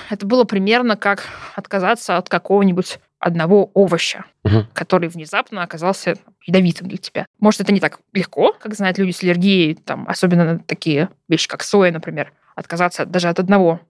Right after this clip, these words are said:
Speaker 1: какого-то продукта может быть тяжело. Но как-то вот более-менее на уровне задачи это получилось сделать. Борьба с изменением климата — это как отказаться от углеводов,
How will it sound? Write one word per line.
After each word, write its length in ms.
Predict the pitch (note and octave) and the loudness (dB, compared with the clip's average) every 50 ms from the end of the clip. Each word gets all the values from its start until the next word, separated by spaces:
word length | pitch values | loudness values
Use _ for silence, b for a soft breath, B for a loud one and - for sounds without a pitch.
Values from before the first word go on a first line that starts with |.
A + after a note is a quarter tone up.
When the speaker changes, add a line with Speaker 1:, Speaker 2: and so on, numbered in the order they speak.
| _ _ | _ _
Speaker 1:
какого-то 340 | _ - - D3 D3 - - | _ -6 -2 -2 -2 0 0
продукта 340 | - F#3+ A#3+ F4 - - F#3 | 0 2 2 2 4 2 2
может 180 | E3+ E3+ F3+ F#3 | 2 0 -2 -6
быть 120 | F#3 - | -8 -4
тяжело. 380 | - F3+ F3+ E3+ - - - _ _ _ | 0 2 2 2 2 0 -4 _ _ _
Но 160 | - F#3+ A3+ A3 | -4 -2 -2 -2
как-то 400 | - _ - A#3 A3+ - - F#3+ | -4 _ -6 -6 -6 -6 -6 -6
вот 240 | G3 G3 G3 - _ _ | -6 -6 -8 -12 _ _
более-менее 760 | - G3+ G#3 G3+ G3+ G3+ G3 G3 G3 F3+ E3+ E3 D#3+ E3 F#3 - _ _ _ _ - | 2 4 4 4 4 4 4 4 2 2 0 -2 -2 -4 -4 -6 _ _ _ _ -2
на 140 | F#3+ F3+ F#3 | 0 2 2
уровне 260 | F#3 F3+ F3 F3+ F3 | 2 2 -2 -6 -10
задачи 380 | F3+ F#3 G3 C4+ - - - | -12 -8 -6 -6 -6 -6 -8
это 240 | A3 G#3 - G3 F#3 - _ _ _ - | -10 -10 -10 -12 -14 -14 _ _ _ 0
получилось 480 | G#3+ G#3+ - - - D#3 A2 F3 - | 0 0 0 0 -2 -2 -4 -4 -6
сделать. 380 | - - - - - - - - _ _ _ | -6 -4 -4 -4 -4 -6 -10 -20 _ _ _
Борьба 260 | G3+ G#3+ A3+ A#3+ B3+ - | -6 -2 0 0 0 0
с 60 | B3+ | 0
изменением 300 | B3+ C4 B3+ B3+ A#3+ A3 | 0 2 2 4 2 2
климата — 340 | - C#4 F#4+ A#4 A#4 - A3+ | 0 -2 -2 -2 0 0 -2
это 160 | G#3+ - A3 | -4 -4 -6
как 240 | - A#3+ G#3+ - - | -8 -8 -8 -10 -12
отказаться 440 | - - - A3 A3+ G#3+ G3+ - G3+ | -10 -8 -4 -2 -2 -2 -2 -4 -10
от 80 | G3 - | -10 -6
углеводов, 680 | F3+ G3 A3 A3 A#3+ B3+ G#3 - - - - _ _ | -4 -2 -2 0 2 2 2 2 0 -4 -20 _ _